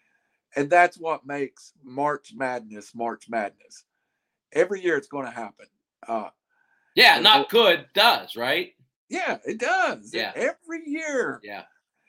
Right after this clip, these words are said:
Speaker 1: And a couple of years ago, we faced it. We were part
Speaker 2: Oh,
Speaker 1: of that,
Speaker 2: us too.
Speaker 1: the Loyal Chicago run to the Final Four. And I truly believe if we don't lose to 'em, we're in the Final Four where they're at.
Speaker 2: Yeah.
Speaker 1: But,
Speaker 2: Yeah.
Speaker 1: you know,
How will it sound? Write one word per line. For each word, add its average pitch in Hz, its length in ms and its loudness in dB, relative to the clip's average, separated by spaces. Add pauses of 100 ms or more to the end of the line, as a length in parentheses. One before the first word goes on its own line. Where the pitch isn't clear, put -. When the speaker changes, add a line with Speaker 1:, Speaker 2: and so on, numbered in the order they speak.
Speaker 1:
And 190 120 -4
a 208 40 -6
couple 277 280 -2
of 254 60 -10
years 294 220 -10
ago, 277 300 -2
we 285 160 -4 (100)
faced 269 360 -8
it. - 180 -8
We 262 160 -4
were 240 240 0
part - 300 -2
Speaker 2:
Oh, 311 140 6
Speaker 1:
of 220 60 -4
that, 214 200 -8 (260)
Speaker 2:
us - 220 -6
too. 285 160 -8
Speaker 1:
the 185 80 0
Loyal 214 400 2
Chicago 208 720 -6
run 202 280 -4
to 208 120 -6
the 196 80 -16
Final 214 320 -8
Four. 220 500 -8 (840)
And 180 80 -6
I 254 120 -2
truly 269 320 -8
believe 254 420 -10
if 208 180 -8
we 220 140 -6
don't 226 240 -2
lose 226 280 -6
to 226 160 -8
'em, 214 80 -12 (540)
we're 240 220 0
in 247 80 -4
the 220 100 -8
Final 226 360 -4
Four 247 380 -2
where 202 140 -6
they're 233 200 -2
at. 160 300 -6
Speaker 2:
Yeah. 92 120 -12
Speaker 1:
But, 143 220 -8 (360)
Speaker 2:
Yeah. 95 220 -14 (160)
Speaker 1:
you 147 160 -14
know, 190 240 -4